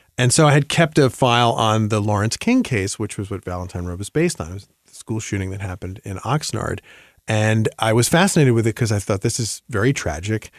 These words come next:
and seems like it could have happened a million miles away," but it happened in Oxnard, which is right outside of L A, which is, you know, liberal, cosmopolitan. But here, the kid was shot in class for his gender expression. So wait, what, what's going on? And so I,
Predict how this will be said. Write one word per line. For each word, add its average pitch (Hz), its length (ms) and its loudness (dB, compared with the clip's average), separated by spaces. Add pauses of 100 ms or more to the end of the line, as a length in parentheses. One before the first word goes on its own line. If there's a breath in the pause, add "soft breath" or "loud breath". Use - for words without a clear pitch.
(220 soft breath)
and 110 320 2
seems 165 300 6
like 143 160 4
it 127 80 0
could 131 140 4
have 110 60 4
happened 113 280 2
a 104 60 2
million 190 420 6
miles 147 240 4
away," 117 300 4
but 113 120 0
it 107 80 0
happened 104 360 -2
in 101 60 -6
Oxnard, 98 500 -4
which 92 120 -8
is 92 140 -6
right 120 180 2
outside 113 320 2
of 98 120 -4
L 98 180 -4
A, 95 120 -6
which 90 220 -10
is, - 300 -4
you 113 80 0
know, 80 220 -6 (200)
liberal, 143 400 4
cosmopolitan. 110 720 0
But 104 120 0
here, 120 300 2 (360 loud breath)
the - 100 -20
kid 147 160 2
was 135 100 4
shot 113 320 2 (100)
in 131 200 0
class 95 480 -2 (100)
for 101 380 -4 (320)
his 95 260 -8 (200)
gender 85 340 -6
expression. - 500 -14
So 92 220 -4
wait, 87 400 -8
what, 98 220 -6
what's 92 260 -6
going 80 300 -8
on? - 160 -20 (1000 loud breath)
And 135 160 4
so 165 180 6
I, 147 140 6